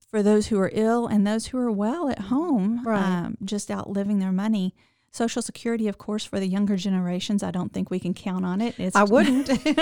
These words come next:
Speaker 1: I
Speaker 2: I
Speaker 1: would
Speaker 2: were you.
Speaker 1: not.
Speaker 2: Yeah.
Speaker 1: I would not, but a lot of our, our aging clients,
Speaker 2: That's all they have.
Speaker 1: that's all they have.
Speaker 2: Mm-hmm.
Speaker 1: And two, I mean, some are, are sophisticated in investing, but many of them are relying solely on C Ds.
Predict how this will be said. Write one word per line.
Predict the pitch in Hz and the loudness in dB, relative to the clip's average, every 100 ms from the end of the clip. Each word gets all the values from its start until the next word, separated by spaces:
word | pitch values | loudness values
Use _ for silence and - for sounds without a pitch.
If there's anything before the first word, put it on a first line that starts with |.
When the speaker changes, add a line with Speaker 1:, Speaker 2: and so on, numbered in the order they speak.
| 277 - | 2 4
Speaker 1:
I | 320 | 4
Speaker 2:
I | 294 269 | 6 8
Speaker 1:
would | 233 | 8
Speaker 2:
were | 233 | 8
you. | 196 247 | 8 6
Speaker 1:
not. | 285 247 - 302 - | 4 0 -4 -12 -8
Speaker 2:
Yeah. | 190 208 | -4 -2
Speaker 1:
I | 214 254 | 0 2
would | 262 | 4
not, | 214 247 453 | 4 2 0
but | 330 | 0
a | 220 | 2
lot | 202 208 254 | 2 0 0
of | 349 285 | -2 0
our, | 226 214 208 - | 0 2 0 -4
our | 202 190 - | -4 -4 -2
aging | 214 247 294 262 | -2 0 2 0
clients, | - 202 202 | 2 2 4
Speaker 2:
That's | 240 | 4
all | |
they | 214 | 4
have. | 185 202 320 294 _ - | 2 0 -4 -10 _ -8
Speaker 1:
that's | 175 - - | -6 -6 -8
all | 196 190 | -4 -2
they | 196 185 | -2 -2
have. | 185 170 180 | -4 -4 -6
Speaker 2:
Mm-hmm. | 208 214 _ - - - 277 | -8 -12 _ -20 -20 -4 0
Speaker 1:
And | 339 370 | 0 0
two, | - 320 349 262 240 247 _ _ _ _ _ _ _ | -4 -4 -2 0 -2 -4 _ _ _ _ _ _ _
I | |
mean, | 233 - | -2 -2
some | - - 277 269 | -4 0 2 4
are, | 233 - | 2 0
are | 202 | -4
sophisticated | 185 196 190 - - 208 185 | -2 -4 -6 -8 -8 -4 0
in | 180 | 0
investing, | 180 160 170 - 254 285 381 | 0 0 -4 -4 -2 -2 -2
but | 277 - | -6 -2
many | 208 208 240 392 370 | 2 4 2 0 0
of | 214 185 | 0 0
them | 190 202 | 0 2
are | 214 | 2
relying | 214 208 196 208 208 202 | 0 -4 -4 -4 -2 -2
solely | - - 233 240 226 | -4 -4 -2 0 0
on | 202 | -2
C | 196 - 233 | -4 -4 -2
Ds. | 240 226 - - | 0 -2 -4 -12